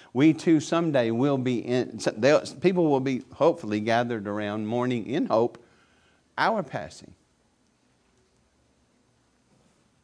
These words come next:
It's gonna happen to every one of you.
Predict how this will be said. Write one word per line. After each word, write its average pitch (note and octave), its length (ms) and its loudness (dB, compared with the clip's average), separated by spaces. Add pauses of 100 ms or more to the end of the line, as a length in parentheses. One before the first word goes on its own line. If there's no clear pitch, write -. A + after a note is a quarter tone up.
(960)
It's - 140 -12
gonna D3+ 260 -2
happen C#3+ 640 -4
to - 280 -8
every C3 720 -2
one A#2+ 400 -6
of A2 240 -6
you. G2+ 300 -10